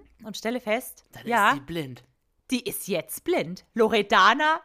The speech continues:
Speaker 1: ist jetzt blind.
Speaker 2: <laughs> Ist das nicht
Speaker 1: In
Speaker 2: diese
Speaker 1: dieser neuen
Speaker 2: Rapperin?
Speaker 1: Aufnahme. <laughs> Ja. Der haben sie einfach einen Blindenstock dazu gezeichnet und die Augen so klein gemacht, wie so,
Speaker 2: Ah, ja.
Speaker 1: also eigentlich ist es richtig politisch inkorrekt. Und in dem, die Dialoge haben sie aber komplett gleich gelassen.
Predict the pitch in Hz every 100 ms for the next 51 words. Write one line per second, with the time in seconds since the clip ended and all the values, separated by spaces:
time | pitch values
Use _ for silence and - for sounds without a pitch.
0 | - 262 277 320 247 220 - - 226 196
1 | 196 220 - - - 277 - 480 - 160
2 | 208 269 262 240 254 233 160 190 208 226
3 | 175 220 196 311 359 226 - - - -
4 | 277 269 294 330 - 226 320 285 233 330
5 | - - 254 240 - 240 247 - 262 254
6 | 254 208 226 233 311 302 262 - - 226
7 | 226 226 214 226 254 - 220 160 170 160
8 | 143 233 - - 302 330 311 269 254 285
9 | 226 - 220 208 226 285 269 214 208 -
10 | - - 240 233 226 226 208 _ 202 202
11 | 220 233 339 311 254 226 226 233 269 254
12 | 226 254 269 269 160 147 - 151